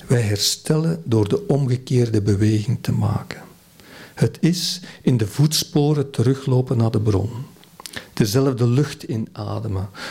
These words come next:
een ruimte oppikken, daarin meelopen zodat we onszelf verlengen, zodat ons lichaam een kopie wordt van een ander lichaam.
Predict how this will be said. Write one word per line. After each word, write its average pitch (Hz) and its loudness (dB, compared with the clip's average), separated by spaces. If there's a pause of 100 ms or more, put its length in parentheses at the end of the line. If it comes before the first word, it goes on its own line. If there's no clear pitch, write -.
(140)
een 123 4
ruimte 123 0
oppikken, 101 -8 (300)
daarin 131 4
meelopen 147 2
zodat 123 2
we 131 2
onszelf 147 0
verlengen, 139 2 (280)
zodat 120 0
ons 110 -8
lichaam 170 0
een 113 0
kopie 180 4
wordt 160 2
van 117 -6
een 101 -6 (100)
ander 147 2
lichaam. 117 0